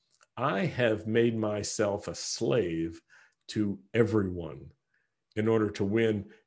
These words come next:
as many people as possible." Verse twenty, "To the Jews, I became like a Jew to win Jewish people. To those under the law, I became like one under the law, though I myself am not under the law,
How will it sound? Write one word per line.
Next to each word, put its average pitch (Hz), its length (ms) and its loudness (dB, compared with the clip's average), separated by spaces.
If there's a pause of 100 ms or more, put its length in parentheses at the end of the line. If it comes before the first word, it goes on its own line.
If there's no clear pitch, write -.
as 90 200 -8
many 110 360 2
people 113 640 -2 (360)
as 98 140 -8
possible." - 680 -6 (1300)
Verse 110 220 0
twenty, 92 380 0 (800)
"To 127 100 4
the 110 140 4
Jews, 127 540 6
I 101 140 0
became 101 380 0
like 95 220 -8
a 92 60 -2
Jew 123 360 2
to 143 140 -4
win 107 360 -4 (400)
Jewish 226 320 -2
people. - 380 -8 (640)
To 147 100 8
those 151 320 10
under 147 260 6
the 170 140 6
law, 214 560 4 (400)
I 117 80 4
became 135 340 4
like 123 260 6
one 120 340 2 (100)
under 117 260 6
the 104 100 2
law, 101 300 2
though 113 500 4
I 101 120 -2
myself 104 520 -2
am 85 160 -6
not 92 400 -4
under 110 280 2
the 95 120 -6
law, 90 380 -8